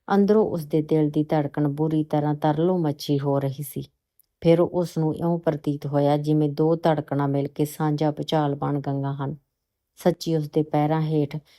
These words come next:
ਜ਼ਮੀਨ ਕੰਬ ਰਹੀ ਸੀ। ਰੇਲ ਦਾ ਇੰਜਣ ਦੜ ਦੜ ਕਰਦਾ ਉਸ ਦੇ ਅੱਗੋਂ ਦੀ ਲੰਘ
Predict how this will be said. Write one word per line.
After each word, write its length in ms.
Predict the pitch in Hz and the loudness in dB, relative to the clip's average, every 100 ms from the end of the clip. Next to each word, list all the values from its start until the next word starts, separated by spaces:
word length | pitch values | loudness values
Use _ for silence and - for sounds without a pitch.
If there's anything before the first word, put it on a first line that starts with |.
| _ 156 | _ 0
ਜ਼ਮੀਨ 400 | 170 165 170 170 | 4 4 2 0
ਕੰਬ 320 | 165 143 143 | 0 -2 -2
ਰਹੀ 180 | 143 143 | -4 -4
ਸੀ। 280 | - 143 - _ | -6 -10 -10 _
ਰੇਲ 340 | 160 160 156 147 | 2 4 4 2
ਦਾ 140 | 151 | 0
ਇੰਜਣ 720 | - 180 160 143 156 156 160 | 0 0 0 2 0 -2 2
ਦੜ 320 | 160 160 156 | 4 4 4
ਦੜ 280 | 147 151 147 | 0 0 0
ਕਰਦਾ 500 | 147 139 139 143 147 151 _ _ _ | -2 -4 -2 -2 -2 -4 _ _ _
ਉਸ 220 | 190 180 | -4 -4
ਦੇ 300 | 156 151 156 165 _ 196 | 0 0 0 -6 _ -2
ਅੱਗੋਂ 280 | 165 165 151 | 0 0 0
ਦੀ 160 | 147 | 0
ਲੰਘ 260 | 139 139 | -2 -2